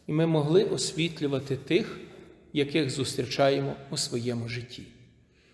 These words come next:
Нехай Господь благословить вас, всі ваші родини, весь наш чин, щоб ми могли плідно працювати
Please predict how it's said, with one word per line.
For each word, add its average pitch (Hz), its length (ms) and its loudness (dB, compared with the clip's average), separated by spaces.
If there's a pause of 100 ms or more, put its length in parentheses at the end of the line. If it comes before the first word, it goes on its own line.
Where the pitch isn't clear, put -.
(880)
Нехай 156 280 6
Господь 147 600 2 (160)
благословить 143 840 2
вас, 147 580 2 (720)
всі - 200 -2
ваші 180 340 6
родини, 156 500 4
весь 139 300 2
наш 139 240 -2
чин, 196 260 0 (880)
щоб 160 220 4
ми 175 140 8
могли 160 580 6 (840)
плідно 175 540 6
працювати 127 800 -2